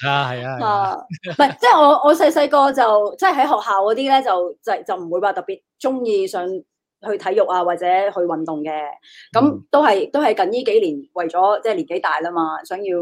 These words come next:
Speaker 2: 身體健康啲啊，
Speaker 1: 係。
Speaker 2: 就去運動咯，keep 住做運動，係，但係都唔係話好，好會去睇運動項目嗰種嚟嘅。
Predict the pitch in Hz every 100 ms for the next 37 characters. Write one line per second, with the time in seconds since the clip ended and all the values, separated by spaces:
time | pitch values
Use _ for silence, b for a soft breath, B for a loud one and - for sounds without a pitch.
0 | 165 - 208 196 190 165 190 185 190 185
1 | 165 160 160 170 147 - 196 196 180 175
2 | 190 175 196 202 208 254 220 190 170 170
3 | 170 160 156 156 - 180 165 185 - 370
4 | 220 180 180 175 175 214 269 - 202 247
5 | 466 - - 196 190 208 _ - 202 208
6 | 214 196 170 180 170 185 160 165 170 175
7 | 170 175